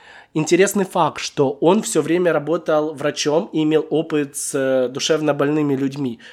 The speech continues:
Поэтому, думаю, он, как никто другой, всё-таки понимал,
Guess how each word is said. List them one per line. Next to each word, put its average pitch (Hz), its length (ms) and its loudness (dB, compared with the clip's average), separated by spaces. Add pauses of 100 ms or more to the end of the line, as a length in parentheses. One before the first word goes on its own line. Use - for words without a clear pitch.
(140)
Поэтому, 143 360 -2
думаю, 156 320 2
он, 151 260 2
как - 220 -10
никто 156 320 0
другой, 143 440 2
всё-таки 147 440 -4
понимал, 147 600 2